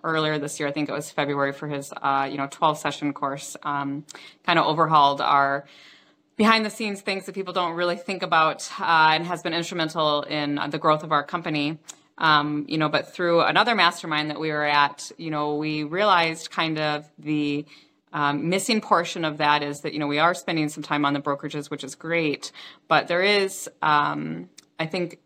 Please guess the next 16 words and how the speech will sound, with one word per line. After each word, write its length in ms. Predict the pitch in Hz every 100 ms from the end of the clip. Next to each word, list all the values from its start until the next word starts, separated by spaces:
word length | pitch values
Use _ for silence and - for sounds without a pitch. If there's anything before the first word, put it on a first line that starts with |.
| _ -
you 120 | 160
know, 80 | 147
there's, 320 | 151 - - -
there's 180 | 170
lots 240 | 196 208 208
of 100 | -
coaching 340 | 170 151 160
programs, 360 | 156 156 151 151
I 80 | 151
think, 220 | 160 151
that 180 | 143 -
for 160 | 151
agents, 540 | - 151 156 147 147 156
you 80 |
know, 140 | 143 143
and 160 | 139